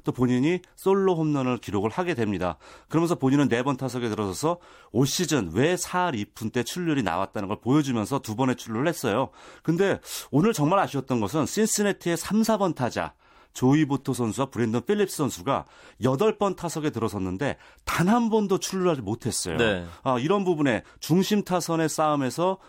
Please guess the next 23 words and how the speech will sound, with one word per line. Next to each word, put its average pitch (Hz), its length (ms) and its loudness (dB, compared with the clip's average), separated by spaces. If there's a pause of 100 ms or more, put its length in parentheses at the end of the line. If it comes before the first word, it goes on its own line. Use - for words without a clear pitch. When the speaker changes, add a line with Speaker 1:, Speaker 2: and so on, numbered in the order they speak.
Speaker 1:
지금 113 180 -4
완패를 160 400 2
당하면서 120 640 0 (260)
테이블 220 320 2
세터들은 185 460 0
상당히 160 640 2
호조를 220 340 2
떴었거든요. 120 760 -2 (240)
아, 110 120 0
이런데 139 300 2
정말, 110 420 0 (240)
아, 85 80 -6
불러들이질 156 640 2
못하면서 110 540 0
신시내티가 147 560 -2
무릎을 92 280 -2
꿇었습니다. 87 600 -4
Speaker 2:
오늘 151 600 2
신시내티의 156 1300 0
득점이 139 720 -2
두 127 80 -8
점이었는데 110 760 -4
Speaker 1:
네. 107 180 0